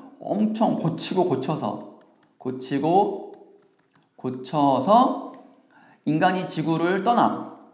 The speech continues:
화성이나 목성의 달 등 여러 행성에 퍼져 번성하는 생명체가 되게 하겠다는 게 스페이스X의 목표래요.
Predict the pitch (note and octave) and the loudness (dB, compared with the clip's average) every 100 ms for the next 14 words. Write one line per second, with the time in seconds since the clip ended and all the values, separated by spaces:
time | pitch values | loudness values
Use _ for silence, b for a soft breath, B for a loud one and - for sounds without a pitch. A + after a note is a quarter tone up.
0 | _ - A3 A3+ G#3 F3 D3 D3+ - - | _ -4 0 2 2 2 4 2 2 -2
1 | F3 E3 D#3 D#3+ E3 E3 D3 C3+ A2+ - | 2 2 2 2 0 0 0 2 0 -2
2 | G3+ - C3 C#3+ F#3 F3+ D#3+ D#3 A3 E3 | -2 0 0 0 0 -2 -2 -2 0 0
3 | - - - - - C#3 E3+ D3 D3 F#3+ | -2 -6 -14 -6 0 0 2 2 2 0
4 | G3 G3+ F#3 D3 C#3+ B2 C#3+ F3 F3 B | 0 -2 -2 -2 -2 -2 0 -2 -4 B
5 | B - - F#3+ F#3+ D3 - - - - | B -12 -4 -4 2 2 2 -4 -14 -20
6 | - _ - C#3+ C#3 F3 G#3+ - - - | -20 _ -2 2 4 4 2 -2 -10 -18
7 | - - - G3 C#3 C#3 B2 - C3 G2 | -20 -10 -6 -4 -4 -4 -4 -4 -4 -6